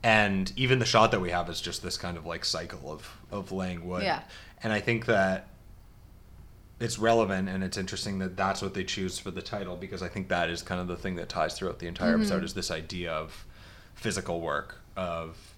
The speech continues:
Speaker 1: working an actual job, of producing something, of making an honest living.
Speaker 2: Mm-hmm.
Speaker 1: And it's something that everybody is just so far from that they,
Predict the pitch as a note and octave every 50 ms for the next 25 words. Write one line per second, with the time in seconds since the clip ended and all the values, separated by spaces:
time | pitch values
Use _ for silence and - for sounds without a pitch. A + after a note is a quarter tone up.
0 | - - - - - - - - - - - - - - - - - - - -
1 | - A#2 A#2 B2+ A#2+ A#2+ A#2 G#2+ G2+ G2 F#2+ F#2 F2+ E2+ - - F#2+ E2+ E2 E2
2 | D#2+ F#2 E2+ E2 D#2+ D#2+ D#2+ D#2+ D2+ - F#2 G2 F2+ - - - - A#2 G#2+ A#2
3 | A2 G#2 - G2+ F#2 F2+ - - F#2 F2 E2 - - F2 E2+ E2+ E2+ E2+ E2+ E2
4 | - - G2+ F#2+ F#2 - G2 F#2+ F2+ E2+ E2 F2 F2+ F2+ F2 E2+ E2 - - -
5 | F2 E2 D2+ - C#2+ C#2+ - - - B3+ B3+ B3+ A#3+ C4 B3+ B3+ B3+ C4 A2+ G#2+
6 | G#2+ - - A2 A2+ A#2 A2+ G#2 G2 G2+ G2 G#2+ G#2+ G2+ G#2 F#2+ F#2+ G2 - -
7 | - F2+ - - F#2 F2 F2 - F2+ F2+ F#2 - - F2 F2+ F2 F2+ F2+ - F2+
8 | F2 F2 E2+ E2 E2+